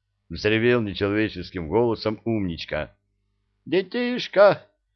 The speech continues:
вы есть проиграли, вы хотите по одному с поднятой рука?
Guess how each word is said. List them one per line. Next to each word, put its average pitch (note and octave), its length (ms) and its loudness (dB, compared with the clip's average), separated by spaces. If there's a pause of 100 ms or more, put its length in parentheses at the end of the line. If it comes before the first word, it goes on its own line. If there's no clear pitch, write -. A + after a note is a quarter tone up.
(140)
вы A#2+ 120 -4
есть G3 720 0
проиграли, F#3 720 2 (380)
вы D3+ 180 0
хотите F#3 600 -4
по F3+ 160 2
одному F3+ 480 0
с - 100 -10
поднятой E3+ 680 0
рука? F3 440 0